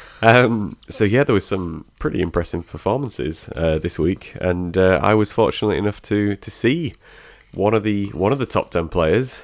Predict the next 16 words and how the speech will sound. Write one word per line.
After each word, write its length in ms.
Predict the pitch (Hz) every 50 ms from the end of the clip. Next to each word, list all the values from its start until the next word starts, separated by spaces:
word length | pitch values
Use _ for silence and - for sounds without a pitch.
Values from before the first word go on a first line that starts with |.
| - -
in, 200 | - 120 120 120
in 120 | 107 113
action 480 | 120 127 - - - - 175 160 131 104 87 - - -
physically, 640 | - - 127 135 160 190 - - 117 90 76 - - - - - - - - - -
which 200 | 104 92 - -
was 140 | 95 85 -
pretty 300 | - - 92 87 85 80
cool. 280 | - 85 87 101 - - - - - -
Um, 520 | 92 92 87 90 90 90 87 87 85 82 87 -
so 180 | - - - 92
yeah, 160 | 95 107 107
I 40 | 95
was 120 | 87 82
down 240 | - 92 87 87 90
at 100 | 82 -
the, 240 | 85 85 85 82 -